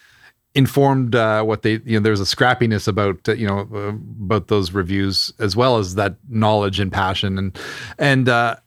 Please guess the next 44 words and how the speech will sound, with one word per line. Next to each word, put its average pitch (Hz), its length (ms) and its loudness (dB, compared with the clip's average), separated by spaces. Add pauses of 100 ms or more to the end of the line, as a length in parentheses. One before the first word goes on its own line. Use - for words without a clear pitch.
and 147 160 2
yeah, 139 400 2
I, 147 100 0
I - 20 4
don't 196 160 2
know 160 80 2
when 156 200 2
I 156 60 2
started 127 300 0
reading 120 260 0
his 107 160 0
stuff 113 260 -2
in 101 140 -4
print, 180 400 -2 (400)
um, 131 420 0 (160)
but 131 260 2
I 123 140 2
did 135 340 -2
love 131 460 -2 (140)
the 120 140 2
way 120 240 4
that, 110 340 -2
uh, 104 400 2 (560)
you 123 100 0
know, 107 140 2
there 113 140 0
was, 113 200 0
there 117 180 0
was 104 80 2
a 110 40 2
love 117 220 2
for 110 100 -4
films 113 400 0
from 110 160 -2
all 123 200 4
periods 90 640 -4
going 107 300 0
in 95 120 -2
there, 95 180 0
as 104 160 0
well 113 220 2
as, 101 220 -2
you 107 60 0
know, 98 220 -2